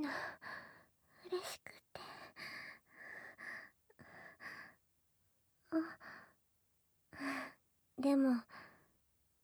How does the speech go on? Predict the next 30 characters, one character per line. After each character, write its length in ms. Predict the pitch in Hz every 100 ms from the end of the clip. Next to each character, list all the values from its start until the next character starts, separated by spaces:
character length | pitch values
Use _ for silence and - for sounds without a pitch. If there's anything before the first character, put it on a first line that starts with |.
| _ _ _ -
お 40 | 233
兄 440 | 240 247 311 392
さ 240 | 392 349 311
ん 100 | 240
の 220 | 214 202
お 60 |
ち 260 | 202 - 233
ん 80 | 247
ぽ、 160 | - 202 - - - - - _ _ _ _ -
ま 260 | 247 254
だ、 120 | 254 240 226 240 - - _ _ _ _ _ _ _ _ -
行 80 | -
っ 60 | _
て 140 | 277 277
な 220 | 285 294
い 160 | 285
で 120 | 233 214
す 200 | - 208
ね。 80 | 202 - - - _ _ _ _ _ _ _ -
中 400 | 311 320 - 349
で 220 | 311 254 233 _ _ _ -
硬 460 | - 320 - 349
い 100 | 370
ま 220 | 381 381
ま 280 | 370 381 392
で 40 | - _ _ _ - 339
す。 160 | 320 - 269 - - - - - _ _ _ _ _ _ _ - - _ _ _ _ _ _ _ _ _ -
シ 340 | - - -
ー 200 | 349 339
ナ、 180 | 302 254